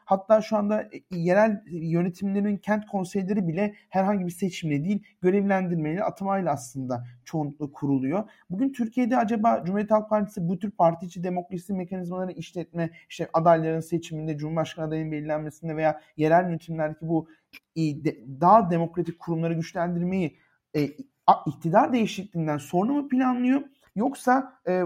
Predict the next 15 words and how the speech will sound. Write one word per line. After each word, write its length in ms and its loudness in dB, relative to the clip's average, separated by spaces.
öncesinde 600 0
diğer 240 2
partiler 360 2
yapmazken, 720 0
bu 60 0
kadar, 380 2
e, 120 -2
sıkı 400 -6
ve 220 2
belki 240 4
adil 240 4
olmayan 340 2
bir 60 -2
rekabet 460 0
varken 400 4